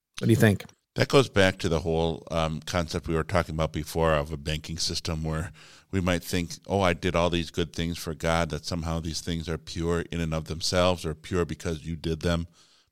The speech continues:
Speaker 2: but God is pleased with them because of what Christ has done. Um, and, uh, as Paul talks about in Romans seven, like, "Nothing good lives in me in my sinful nature, for I have the desire to do what is good, but I cannot carry it out. For what I do is not the good I want to do.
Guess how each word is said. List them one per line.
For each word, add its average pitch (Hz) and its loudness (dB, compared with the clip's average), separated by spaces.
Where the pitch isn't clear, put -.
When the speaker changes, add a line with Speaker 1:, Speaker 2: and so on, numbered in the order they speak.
Speaker 2:
but 90 -2
God 90 4
is 85 -2
pleased 117 -6
with 78 -6
them 80 0
because 80 -2
of 76 -8
what 76 -4
Christ 80 0
has 76 -4
done. 73 -6
Um, 73 -4
and, 78 0
uh, 71 -8
as 90 2
Paul 80 2
talks - -4
about 76 0
in 76 -2
Romans 73 -2
seven, 76 0
like, - -6
"Nothing 85 -2
good 80 0
lives 82 0
in 80 0
me 80 0
in 76 -2
my 76 -2
sinful 80 -4
nature, 113 0
for 90 -2
I 78 4
have 76 2
the 78 -4
desire 82 2
to 85 -6
do 90 0
what 85 2
is 82 -2
good, 85 0
but 78 -2
I 78 -2
cannot 76 -6
carry 78 -2
it 73 -4
out. 76 0
For 76 -8
what 78 -2
I 78 -2
do 87 0
is 78 -2
not 80 -2
the 80 -4
good 78 -2
I 73 -4
want 90 -2
to 104 -10
do. 92 2